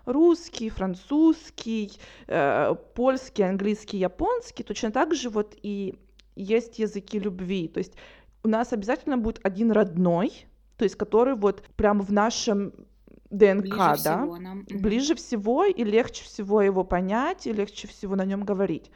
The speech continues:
Speaker 1: Потом будет язык, который, скажем так, мы владеем им в совершенстве, но он не родной. То есть на-, он комфортный для нас,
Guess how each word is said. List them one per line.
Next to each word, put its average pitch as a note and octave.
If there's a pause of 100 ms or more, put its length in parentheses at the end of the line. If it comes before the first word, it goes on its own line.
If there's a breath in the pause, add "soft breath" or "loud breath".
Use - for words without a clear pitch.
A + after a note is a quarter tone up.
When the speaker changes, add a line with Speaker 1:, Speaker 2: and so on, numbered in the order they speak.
(260 loud breath)
Speaker 1:
Потом F4
будет D#4+
язык, A3+
который, A3
скажем G3+
так, F#3+
мы A3
владеем G#3
им G3+
в F#3
совершенстве, - (280 loud breath)
но G#3
он D#4
не C#4
родной. F3+
То -
есть -
на-, G#3 (300)
он A#3
комфортный G#3+
для D#4+
нас, A4